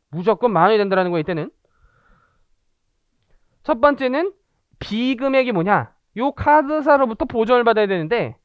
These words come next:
보전을 한 푼도 안 받고 매입세 공제반-, 공제받은 재화 등을 공급했다. 사업상 증여, 사업상 증여. 그래서 공급한 재화의 시가를 보고요. B는 위 요 금액, 요 금액,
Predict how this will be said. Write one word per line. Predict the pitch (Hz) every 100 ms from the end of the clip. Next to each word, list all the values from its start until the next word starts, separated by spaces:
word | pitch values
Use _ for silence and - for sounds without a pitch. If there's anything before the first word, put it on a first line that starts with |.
| _ _ _
보전을 | - 233 262 262 262
한 | - 370
푼도 | 339 294
안 | 262 226
받고 | 196 - 339 415
매입세 | 175 220 262 - 247 247
공제반-, | - 196 220 220 220 214 - -
공제받은 | - 208 220 220 202 202
재화 | 190 185
등을 | 190 185
공급했다. | 180 160 147 196 139 - _ _ _ _ _ _
사업상 | - 214 220 247 233
증여, | 208 165
사업상 | 196 185 202 175
증여. | 160 131 _ _ _ _ _ _
그래서 | - 180 175 240 262 -
공급한 | 190 214 208 208 214 202
재화의 | 185 180
시가를 | - - 240 208
보고요. | 185 175 151 320 _ _ _ _ _ _ _ _ _ _ _ _ _ _ -
B는 | 262 294 294 339 349 165
위 | 185 269 277 226
요 | 247
금액, | 214 226 156
요 | 180 233
금액, | 214 165 139